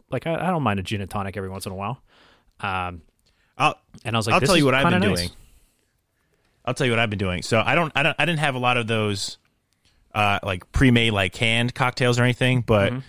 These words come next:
Speaker 2: the last time I went home with my brothers, this is probably maybe, like, Thanksgiving or something, um, my brother and I got these, uh, uh, the only way I could describe 'em is, like, they're, they're, like, big,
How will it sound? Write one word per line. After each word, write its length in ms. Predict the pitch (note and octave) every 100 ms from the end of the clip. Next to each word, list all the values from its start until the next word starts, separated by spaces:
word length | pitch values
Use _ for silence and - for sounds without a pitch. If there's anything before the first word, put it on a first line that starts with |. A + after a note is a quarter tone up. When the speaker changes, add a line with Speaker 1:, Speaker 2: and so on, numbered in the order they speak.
| - _ _ -
Speaker 2:
the 100 | -
last 300 | A#2 D3 -
time 220 | F3 D#3+ C#3
I 40 |
went 200 | C3 A#2
home 300 | B2 A#2+ A#2
with 180 | A2+ C#3
my 100 | G#2+
brothers, 340 | G2 G2 F#2+ -
this 60 | G#2+
is 60 |
probably 220 | - G2+
maybe, 140 | F#2+ F2+
like, 480 | E2 F2+ - - - _ _
Thanksgiving 580 | G#2 G#2 - G#2 A#2+ A#2+
or 60 | G#2
something, 400 | - A#2 B2+ B2 - _ _ _ _
um, 540 | A2+ A2 G#2+ G2+ G2 F2+ _ _ _ - - G2+
my 60 |
brother 300 | G#2+ C3 D3+
and 100 | C#3
I 200 | C3 B2
got 280 | A#2 A#2 -
these, 460 | A#2 A2 G#2+ G2 F#2+
uh, 540 | - G2 F#2 F2 E2 - _ _ _ _ _ _ _ _ - - -
uh, 60 |
the 120 | C3 F#3+
only 140 | A#3
way 120 | G3+
I 40 | F3+
could 100 | C#3
describe 400 | B2 C3+ C3 C#3+
'em 160 | C#3+
is, 200 | A#2 A2
like, 160 | G2+ G2
they're, 200 | G#2+ G2+
they're, 200 | - G#2+
like, 260 | G2 F#2+ -
big, 420 | A#2+ B2+ B2+ A#2+